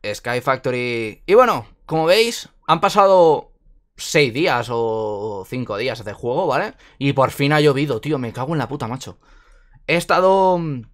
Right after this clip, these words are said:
La verdad que he tenido mala suerte, tío, no ha caído mucho hierro, por no decir nada. <laughs> Pero bueno, eh, ahora aquí lo que estoy haciendo es a ver si consigo... Eh, a ver si consigo, espérate, vamos a ver,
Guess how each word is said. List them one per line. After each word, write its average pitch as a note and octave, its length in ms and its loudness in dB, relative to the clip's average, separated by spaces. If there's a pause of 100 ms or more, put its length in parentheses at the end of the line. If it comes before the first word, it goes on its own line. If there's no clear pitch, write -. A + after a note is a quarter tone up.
(920)
La A#2 140 -4
verdad C3 160 0
que G3 80 -4
he - 20 -2
tenido G#3 180 -2
mala D3+ 160 2
suerte, F#3 300 -4
tío, E3+ 160 -4
no C#3 180 -2
ha D3+ 80 -4
caído E3+ 280 -2
mucho D#3+ 320 -2
hierro, E3+ 400 -2 (1040)
por A2 160 -6
no C3+ 100 0
decir C#3 260 0
nada. C#3 280 0 (160)
<laughs> - 640 -16
Pero A#2 160 2
bueno, C3 320 -2
eh, A#2 760 -2
ahora B2+ 140 0
aquí D3 160 -4
lo D#3 80 0
que C#3+ 80 -4
estoy D3 140 -4
haciendo D#3 320 -2
es D3+ 100 -6
a C#3 60 -6
ver C3+ 100 -2
si C#3+ 140 -8
consigo... C3 480 -6 (2250)
Eh, A2 360 -4
a G2+ 60 -4
ver A#2+ 100 -8
si D3+ 140 -10
consigo, C3 300 -12
espérate, G2 340 -14 (140)
vamos G2 260 -18
a - 40 -20
ver, - 120 -20